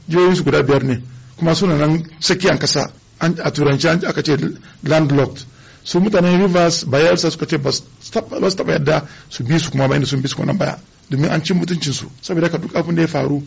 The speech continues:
mu yafi juna, mu sake lale, mu ci gaba da zama. Zaman mu tare a kasa ɗaya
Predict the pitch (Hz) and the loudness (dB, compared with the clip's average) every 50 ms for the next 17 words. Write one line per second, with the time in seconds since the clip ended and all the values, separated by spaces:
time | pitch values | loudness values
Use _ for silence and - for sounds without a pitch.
0 | - - - - - - 120 120 120 120 120 120 147 139 147 170 175 170 165 165 | -12 -20 -20 -20 -14 -8 -4 -2 -2 -2 -2 -4 -6 -4 -2 0 0 0 0 0
1 | 165 160 - - - - - - - - 120 113 - - - - 175 170 170 160 | 0 -2 -4 -10 -18 -20 -20 -20 -16 -14 -12 -12 -10 -10 -4 -2 -2 -2 -2 -2
2 | 139 139 147 156 160 160 160 160 156 156 160 - - - _ - - - 113 - | -2 0 2 2 2 4 4 2 2 0 -6 -14 -20 -20 _ -20 -18 -14 -12 -6
3 | - 143 135 131 117 113 120 117 - - - - - - - - _ _ _ _ | -2 0 0 0 2 0 0 -2 -2 -6 -8 -14 -20 -20 -20 -20 _ _ _ _
4 | 143 165 175 190 190 180 160 170 156 147 151 160 170 170 175 170 - - - - | 0 2 2 4 4 2 2 2 4 4 4 4 6 4 4 2 0 -4 -6 -6
5 | - 156 - 151 139 175 170 170 170 165 165 | -4 -4 -4 -2 0 2 2 2 2 0 -2